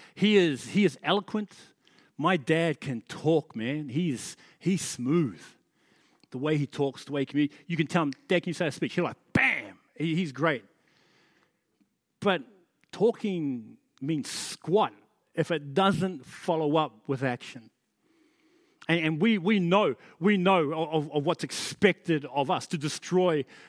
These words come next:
with extreme prejudice, to not compromise that of holiness. Well, then, okay, then,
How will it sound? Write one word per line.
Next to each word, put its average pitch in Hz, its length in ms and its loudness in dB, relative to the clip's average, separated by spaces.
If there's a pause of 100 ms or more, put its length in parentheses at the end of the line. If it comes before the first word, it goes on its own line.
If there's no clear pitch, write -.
(140)
with 156 160 -2
extreme 160 520 -2
prejudice, 143 460 -4
to - 180 -10 (240)
not 165 260 0
compromise 160 720 0 (220)
that 160 120 4
of 139 80 -2
holiness. 180 520 0
Well, 190 140 0
then, 190 180 -4
okay, 143 260 -2
then, 160 180 -4